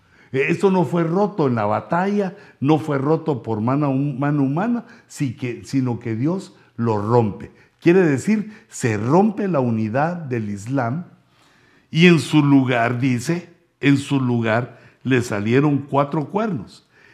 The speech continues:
Eh, el cuerno tipificaba la nación, tipifica esa bestia,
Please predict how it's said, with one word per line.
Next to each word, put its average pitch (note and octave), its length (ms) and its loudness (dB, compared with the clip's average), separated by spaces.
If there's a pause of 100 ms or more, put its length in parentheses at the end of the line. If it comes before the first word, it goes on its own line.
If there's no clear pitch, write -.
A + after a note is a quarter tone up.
(100)
Eh, B2+ 220 -4
el C#3 220 -2
cuerno B3 420 2
tipificaba C3+ 1000 -4 (1000)
la D#3 260 4
nación, C#3+ 560 -4 (460)
tipifica A#2+ 540 -2
esa D3+ 240 0
bestia, D#3 540 -6